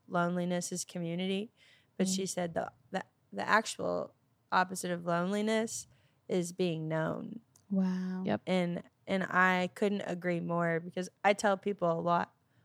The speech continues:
Speaker 1: uh, "With me, what you see is what you get." But I know so many people who just can't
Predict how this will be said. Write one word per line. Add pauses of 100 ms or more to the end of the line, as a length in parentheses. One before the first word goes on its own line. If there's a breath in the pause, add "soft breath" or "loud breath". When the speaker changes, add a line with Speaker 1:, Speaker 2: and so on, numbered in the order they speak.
(540)
Speaker 1:
uh,
"With
me,
what
you
see
is
what
you
get." (120)
But
I
know
so
many
people (100)
who (100)
just (100)
can't